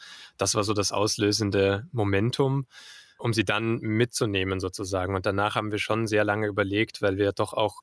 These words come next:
diese Metaebene ganz wichtig finden. Also es muss eine große gesellschaftliche Relevanz da sein, damit wir einem Thema auch diesen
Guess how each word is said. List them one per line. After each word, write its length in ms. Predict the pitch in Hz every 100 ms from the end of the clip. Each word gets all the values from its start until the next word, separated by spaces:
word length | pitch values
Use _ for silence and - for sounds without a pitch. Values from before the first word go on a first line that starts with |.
| -
diese 240 | 104 101
Metaebene 880 | 110 107 - 113 104 101 101 98 101 _ _ - -
ganz 240 | 98 95
wichtig 320 | 117 110 110
finden. 360 | - 104 98 104
Also 200 | 98 95
es 140 | 95
muss 320 | 107 107 - -
eine 120 | 107
große 280 | 101 113 113
gesellschaftliche 640 | 104 101 104 110 - 110
Relevanz 480 | 101 98 95 104 -
da 180 | 101 95
sein, 160 | 98
damit 320 | 95 95 95 -
wir 100 | 104
einem 200 | 101 95
Thema 260 | 101 101
auch 100 | 95
diesen 380 | - 104 101 98